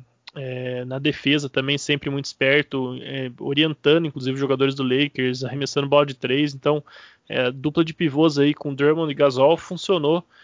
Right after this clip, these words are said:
melhor do que sem o Gasol jogar e o Harrell entrando, ou outras combinações aí que o Lakers também via tentando, né? O, o Markieff Morris também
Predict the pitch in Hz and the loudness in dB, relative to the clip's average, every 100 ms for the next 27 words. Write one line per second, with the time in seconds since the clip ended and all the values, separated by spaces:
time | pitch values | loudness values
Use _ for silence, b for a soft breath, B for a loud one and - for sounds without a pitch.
0 | b b 143 147 135 139 156 156 - 160 | b b -2 2 6 6 4 0 -8 -10
1 | - 147 151 147 135 143 135 131 139 147 | -4 -2 0 2 2 0 0 0 2 4
2 | 131 143 139 123 127 143 175 190 185 147 | 4 2 2 0 -4 0 2 2 2 2
3 | 151 151 151 151 - 143 143 147 143 139 | 2 2 0 -2 -6 -6 -4 -2 -2 -2
4 | 139 - 143 139 143 139 143 143 147 151 | -4 -4 -2 -2 -2 -6 -4 -2 0 0
5 | 175 165 127 127 123 131 131 - 135 143 | 0 2 2 4 2 2 2 -2 0 2
6 | 156 - - 156 160 208 226 - 143 156 | 0 -2 -4 4 6 4 2 -4 -4 -4